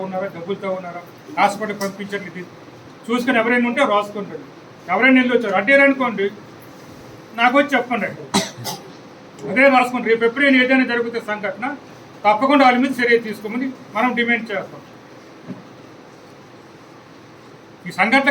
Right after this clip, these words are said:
కంటే ము-, గిరిజన శాఖ మంత్రి బాధ్యత వహించాడు. చిన్నపిల్లలు చనిపోతారు కదా, స్త్రీ శిశు సంక్షేమ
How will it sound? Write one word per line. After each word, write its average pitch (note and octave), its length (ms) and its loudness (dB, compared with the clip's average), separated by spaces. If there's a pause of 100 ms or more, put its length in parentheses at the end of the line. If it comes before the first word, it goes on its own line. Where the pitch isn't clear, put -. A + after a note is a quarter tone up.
కంటే C#4+ 280 4
ము-, B3+ 100 0 (560)
గిరిజన A3+ 320 4
శాఖ C4+ 160 4 (100)
మంత్రి C4 280 0
బాధ్యత B3 320 2
వహించాడు. G3+ 440 -4 (880)
చిన్నపిల్లలు C#4 480 6
చనిపోతారు C4+ 460 4
కదా, C#4+ 100 4 (140)
స్త్రీ C#4+ 260 2 (160)
శిశు C4 220 0 (100)
సంక్షేమ C4 380 0